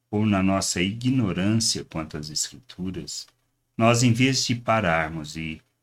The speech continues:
buscarmos nas Escrituras, refletirmos e julgarmos o que está acontecendo à luz das Escrituras, não dos nossos interesses, não do que pensamos, nem do que achamos.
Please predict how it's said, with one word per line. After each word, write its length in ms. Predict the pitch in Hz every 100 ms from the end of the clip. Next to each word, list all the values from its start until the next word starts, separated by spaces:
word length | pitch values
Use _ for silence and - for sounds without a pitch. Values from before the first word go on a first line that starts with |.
| _
buscarmos 720 | 123 113 - 120 123 123 107 -
nas 200 | 87 87
Escrituras, 800 | - - 80 - 82 80 76 -
refletirmos 920 | - - 87 - - - - 82 95
e 100 | 92
julgarmos 920 | 90 117 117 82 85 85 76 - -
o 100 | -
que 100 | -
está 280 | 95 - 80
acontecendo 800 | 76 - - - - 87 90 85 - _ _ _ _
à 100 | 87
luz 420 | 78 92 123 123
das 240 | 92 76 76
Escrituras, 840 | - - - - 92 90 71 - - _ _ _ _
não 260 | 117 131 135
dos 240 | 120 98
nossos 560 | 110 110 110 - 82 87
interesses, 960 | 80 73 71 85 92 92 78 71 -
não 180 | 90 90
do 120 | 85
que 100 | -
pensamos, 840 | - 76 73 - 87 92 85 80 - _ _ _ _
nem 160 | 202 185
do 100 | 123
que 220 | - 117
achamos. 800 | 110 - 80 69 65 - -